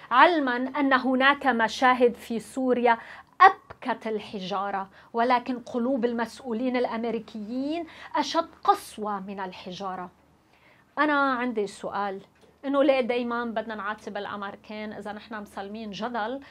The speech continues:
إنه هن الشيطان الأكبر والأبعد؟ ليه دايما منتظرين منهم الخير وإنهم يشعروا معنا؟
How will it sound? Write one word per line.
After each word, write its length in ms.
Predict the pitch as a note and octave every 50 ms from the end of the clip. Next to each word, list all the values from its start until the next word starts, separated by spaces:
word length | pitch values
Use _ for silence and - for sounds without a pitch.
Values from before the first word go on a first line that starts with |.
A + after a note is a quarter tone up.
| - - - C#4
إنه 220 | C4 B3+ G#3+ G#3+
هن 120 | B3+ B3+
الشيطان 800 | B3 B3 - - - - A3+ A3 G#3+ G#3 - A#3+ A3+ A3+ A3+ A3+
الأكبر 680 | G3+ F#3+ - - A#3 - _ - - F3 F#3 G3+ G3+ G3
والأبعد؟ 600 | F#3 G3+ F#3+ G3 G3 G3 F3+ E3 D#3+ F3 F3+ F3+ - _ - _ _ _ - - - _
ليه 140 | - C4 C4+
دايما 380 | C4+ - B3+ C4+ C4 A#3+ A#3+ B3
منتظرين 640 | B3 A#3+ A3+ G#3+ A3 - G#3+ F#3+ G3 A3 A#3 A#3 G#3+
منهم 500 | G3+ G#3+ A3 G#3+ G3+ G3 G#3 G#3+ A#3 A#3 - - - _ -
الخير 500 | G#3+ F#3 F3+ F3+ - B3+ B3 A3 G#3 - - - _ _ _ _ -
وإنهم 320 | A3+ A#3+ A#3+ A3+ A3 G#3+
يشعروا 540 | A3 B3+ C4 - - - G#3+ G3+ G3+ G3+ G3
معنا؟ 380 | G3 G#3 G#3 G3+ G#3 G3 F#3+